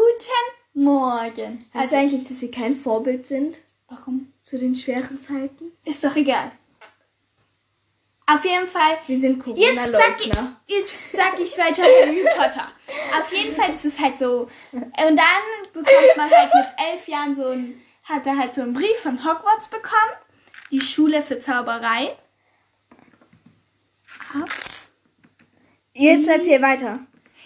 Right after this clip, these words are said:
Speaker 1: Also, ähm, auf jeden Fall, ja, was wollte ich jetzt? Ach so,
Speaker 2: Harry
Speaker 1: ja,
Speaker 2: Potter.
Speaker 1: und, äh, Hogwarts ist halt so ein Haus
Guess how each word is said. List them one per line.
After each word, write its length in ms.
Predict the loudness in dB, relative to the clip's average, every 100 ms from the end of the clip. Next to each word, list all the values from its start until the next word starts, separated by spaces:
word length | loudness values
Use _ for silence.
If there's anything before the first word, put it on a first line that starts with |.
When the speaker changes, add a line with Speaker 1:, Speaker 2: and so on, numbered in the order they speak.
| -20 -12
Speaker 1:
Also, 180 | -6 -6
ähm, 800 | -8 -20 -20 -2 2 2 0 -6 -14 _ -12 -6
auf 120 | -4
jeden 340 | -4 -6 -8
Fall, 800 | -8 -6 -2 0 0 -2 -6 -10 -10
ja, 340 | -6 -6 -6 -10 -14 -18 -14
was 380 | -14 -14 -18
wollte 240 | -18 -18 -20
ich 40 | -20
jetzt? 140 | -20 -20 -8 -2
Ach 100 | 2
so, 80 | 4
Speaker 2:
Harry 200 | 4 4
Speaker 1:
ja, 180 | 2 2
Speaker 2:
Potter. 100 | -2
Speaker 1:
und, 80 | -4 -6 -4
äh, 100 | -2
Hogwarts 480 | -2 2 2 2 -4
ist 100 | -4
halt 140 | -4 -4
so 300 | -8 -6 -8
ein 220 | -10 -18 -20 _ -6
Haus 580 | 0 0 0 -4 -6 -12